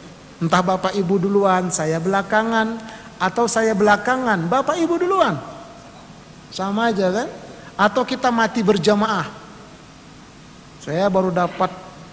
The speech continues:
informasi tadi, ada sebesar empat kilometer meteor sedang menuju ke bumi.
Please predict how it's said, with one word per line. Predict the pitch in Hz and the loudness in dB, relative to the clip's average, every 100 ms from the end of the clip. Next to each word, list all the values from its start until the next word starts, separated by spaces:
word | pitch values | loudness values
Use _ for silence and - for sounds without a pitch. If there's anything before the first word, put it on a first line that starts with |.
| - - - | -20 -12 -2
informasi | 175 156 185 185 165 147 196 | 0 2 2 4 2 0 -2
tadi, | 185 180 165 214 - - - - - - - - - - - - - - | 0 0 0 -6 -10 -20 -20 -20 -20 -20 -20 -20 -20 -20 -20 -20 -14 -2
ada | 170 170 208 220 208 202 | 0 2 4 4 2 0
sebesar | - - 196 175 180 - 208 214 - | -2 -2 0 0 0 2 2 0 -4
empat | 190 180 185 | -4 -2 -2
kilometer | - 190 185 185 185 - 175 - - - - - - - - - - | -2 0 0 0 -2 0 -2 -2 -14 -20 -20 -20 -20 -20 -20 -20 -6
meteor | 185 185 202 196 233 226 175 | -2 0 2 4 4 0 -2
sedang | 214 185 190 202 | 0 2 2 4
menuju | 202 165 - | 4 2 0
ke | 196 | 2
bumi. | 220 208 | 4 4